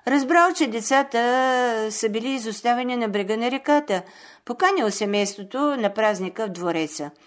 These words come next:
В уречения ден и час момиченцето рекло: „Не яще нищо от кралската трапеза, докато аз не го пробвам.“ Послушали я братята, гледали и преглъщали,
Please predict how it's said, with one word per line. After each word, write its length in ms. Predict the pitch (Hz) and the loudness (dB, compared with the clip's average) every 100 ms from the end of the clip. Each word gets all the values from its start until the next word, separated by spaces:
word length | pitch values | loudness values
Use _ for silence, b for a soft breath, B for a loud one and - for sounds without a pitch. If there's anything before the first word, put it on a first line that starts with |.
| - | -10
В 80 | - | -4
уречения 800 | 190 240 339 320 233 190 170 170 | 0 0 -2 -2 0 0 0 0
ден 280 | 170 180 165 | 0 0 -2
и 80 | |
час 480 | 156 185 190 277 - B B B B - | -2 2 2 2 -6 B B B B 0
момиченцето 760 | 196 196 196 180 220 214 190 | 2 2 0 -2 -4 -2 2
рекло: 380 | 180 180 180 175 175 b b b b _ - - | 4 2 0 -2 -6 b b b b _ -20 6
„Не 200 | 190 196 | 10 10
яще 400 | 214 254 - 370 | 10 8 6 8
нищо 360 | 320 311 302 330 | 10 10 8 6
от 140 | 330 | 6
кралската 600 | 277 269 254 247 233 226 | 6 8 8 4 2 2
трапеза, 540 | 214 214 214 220 220 330 | 4 2 4 4 4 4
докато 360 | 285 247 233 | 4 4 6
аз 220 | 233 247 240 | 6 6 2
не 120 | 208 | 4
го 200 | 196 190 | 4 4
пробвам.“ 460 | 190 170 160 160 160 b b b b b - | 2 2 0 -4 -8 b b b b b -4
Послушали 640 | 185 - 170 165 202 240 | -2 0 0 2 4 6
я 80 | 294 | 6
братята, 520 | 233 190 180 170 170 | 6 4 4 0 0
гледали 500 | 156 165 165 202 233 | 2 2 2 0 -2
и 60 | 254 | -4
преглъщали, 880 | 240 226 202 226 220 202 185 202 | -4 -2 0 0 0 -6 -4 -4